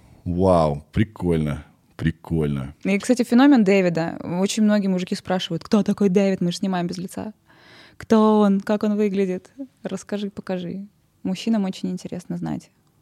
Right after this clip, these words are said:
Speaker 1: А они не могут сопоставить одно с другим? Подожди, а Дэвид, он в, в сексе не принимает участие?
Speaker 2: Это мой муж.
Speaker 1: Ну, я об этом и говорю. Сопоставить одно с другим.
Speaker 2: Но мы лицо его не показываем.
Speaker 1: Никогда?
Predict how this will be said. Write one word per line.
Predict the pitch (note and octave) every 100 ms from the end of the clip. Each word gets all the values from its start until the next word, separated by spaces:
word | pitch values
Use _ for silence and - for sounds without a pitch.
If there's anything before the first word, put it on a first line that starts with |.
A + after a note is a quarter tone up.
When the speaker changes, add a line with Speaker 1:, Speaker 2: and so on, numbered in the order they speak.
| _ _ _ _
Speaker 1:
А | D#2+ D#2+
они | D#2 E2+
не | F#2
могут | C#3+ B2+
сопоставить | E2+ F2 - D#2
одно | D2+ D#2+
с |
другим? | D2+ D2+ F#2+ B2+ - _ _ _ _ _
Подожди, | A#2 A2
а | F#2+
Дэвид, | G2 C#3+ C3+
он | C3+ A2+ F#2 G#2+ D#2+
в, | - -
в | G2+
сексе | A2 G2
не | A2
принимает | G#2 G2 -
участие? | - - _ _ _ _ - -
Speaker 2:
Это | F#3+ G3+
мой | G3 G3 G3 G3+
муж. | G#3+ F#3+ -
Speaker 1:
Ну, | G3
я | -
об | G2+
этом | G2
и | G2+
говорю. | G#2 F2 D2
Сопоставить | - F#2+ G2+ A#2 A2
одно | F2+ F#2+
с |
другим. | F2 D#2+ D2+ - _ - _ _ _ _ _ _
Speaker 2:
Но | - F3 F3+
мы | F#3 G3+
лицо | G3+ -
его | G#3 E3+
не | E3
показываем. | - D#3+ D#3 D#3 - _ -
Speaker 1:
Никогда? | A2+ A2+ F#2